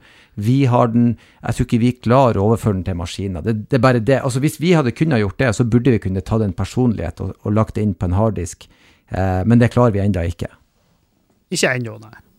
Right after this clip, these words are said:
Speaker 2: Men,
Speaker 1: Men det,
Speaker 2: eh,
Speaker 1: men,
Speaker 2: jeg
Speaker 1: men du kan
Speaker 2: tror
Speaker 1: lage noen som
Speaker 2: eh,
Speaker 1: etterligner. Du kan lage noen som etterligner.
Speaker 2: Ja, ja.
Speaker 1: Det kan du.
Speaker 2: Og, eh, det er jo skummelt nok. Altså, det, altså, hvis du kan la noe så emulere mennesker, så er vi jo, <laughs> så er vi jo på bærtur allerede. Vi må jo tenke,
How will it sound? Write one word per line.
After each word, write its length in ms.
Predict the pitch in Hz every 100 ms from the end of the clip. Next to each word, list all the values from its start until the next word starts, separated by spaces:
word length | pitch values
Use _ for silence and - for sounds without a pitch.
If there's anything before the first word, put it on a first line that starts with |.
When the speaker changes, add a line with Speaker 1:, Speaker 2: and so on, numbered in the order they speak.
| _
Speaker 2:
Men, 180 | 156 156
Speaker 1:
Men 100 | 147
det, 80 | 160
Speaker 2:
eh, 140 | -
Speaker 1:
men, 100 | 185
Speaker 2:
jeg 60 | 190
Speaker 1:
men 100 | 226
du 60 |
kan 80 | 214
Speaker 2:
tror 80 | 202
Speaker 1:
lage 160 | 226 196
noen 140 | 214
som 120 | 156 131
Speaker 2:
eh, 40 | -
Speaker 1:
etterligner. 500 | 202 208 180 104 - _
Du 80 | 127
kan 160 | 123 120
lage 180 | 139 170
noen 100 | 180
som 160 | 196
etterligner. 380 | 151 - 135 156
Speaker 2:
Ja, 60 | 196
ja. 40 | 113
Speaker 1:
Det 80 | 123
kan 180 | - -
du. 60 | - - _ _ 170
Speaker 2:
Og, 140 | 160 156
eh, 280 | 151 151 139
det 160 | 180
er 160 | 202 131 135
jo 100 | 127
skummelt 380 | - 170 151 180
nok. 220 | 180 - - - - _ -
Altså, 220 | - 147
det, 120 | 143 139 131 123 117 _ _ _ _ _ _ _ _
altså, 220 | 139 151
hvis 100 | 139
du 60 | 156
kan 220 | - 175 156
la 140 | 151
noe 220 | 139 131 -
så 160 | 147
emulere 540 | 135 147 147 135 175 160
mennesker, 520 | 110 117 120 - 98
så 160 | - 156
er 100 | 143
vi 120 | 123
jo, 220 | 104 101 - -
<laughs> 320 | - 170 -
så 160 | - 170
er 100 | 170
vi 140 | 139
jo 80 | 120
på 100 | 123
bærtur 380 | 123 131 131 117
allerede. 460 | 113 113 120 143 107
Vi 100 | 117
må 140 | 147
jo 100 | 127
tenke, 380 | - 135 - 123